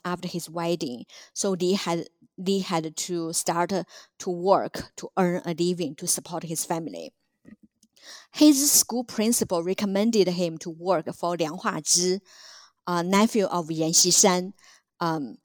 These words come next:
Yan Xishan is, was a warlord who controlled Shanxi from nineteen eleven to nineteen forty-nine. Li Xuezhi then became a junior officer in one of Liang's spy organizations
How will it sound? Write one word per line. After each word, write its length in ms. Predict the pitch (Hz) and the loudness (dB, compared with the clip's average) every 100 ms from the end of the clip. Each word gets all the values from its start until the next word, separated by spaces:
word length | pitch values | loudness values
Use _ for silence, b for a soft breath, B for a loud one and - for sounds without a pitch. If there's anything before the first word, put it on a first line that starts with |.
| _ | _
Yan 180 | 202 208 | 6 6
Xishan 540 | 247 233 262 233 254 254 | 8 6 6 6 4 0
is, 260 | 185 160 160 - - | -2 0 -2 -6 0
was 400 | 202 185 165 127 _ - | 6 6 4 -4 _ -6
a 80 | 180 | -6
warlord 720 | 175 185 196 196 160 143 156 - - | -2 2 4 4 0 -2 -4 -6 -4
who 100 | 180 | -6
controlled 800 | - 165 165 - 180 160 135 180 b b _ _ _ _ _ _ | -6 -8 -6 -6 -4 -4 -4 -6 b b _ _ _ _ _ _
Shanxi 640 | - - - 185 185 - 180 | -4 0 4 4 4 2 2
from 240 | 156 165 | -4 -6
nineteen 720 | 165 165 175 - 170 160 165 - - | -6 -6 -4 -4 -4 -6 -10 -16 -14
eleven 580 | 151 147 165 160 113 160 | -10 -4 -4 -4 -8 -6
to 240 | - 156 147 | -6 -6 -8
nineteen 380 | 156 143 160 | -8 -8 -8
forty-nine. 560 | 151 147 160 156 101 233 - B B B B B B B - | -10 -10 -10 -8 -10 -12 -16 B B B B B B B 0
Li 100 | 196 | 4
Xuezhi 460 | 226 233 285 214 | 8 10 10 8
then 160 | 214 226 | 8 4
became 400 | 190 - 196 196 | 2 0 -2 -4
a 60 | 185 | -6
junior 320 | - 202 208 | -4 -4 -2
officer 460 | 185 185 170 - 147 | -4 -2 0 0 0
in 260 | 165 180 | -2 -4
one 260 | 170 165 180 | -2 -2 -2
of 180 | 165 - - | -4 -6 -2
Liang's 300 | 160 170 - | 0 0 0
spy 420 | - - 190 180 | 0 2 2 2
organizations 960 | 165 160 151 160 185 - 165 156 - | -2 -4 -2 0 2 2 0 -2 -6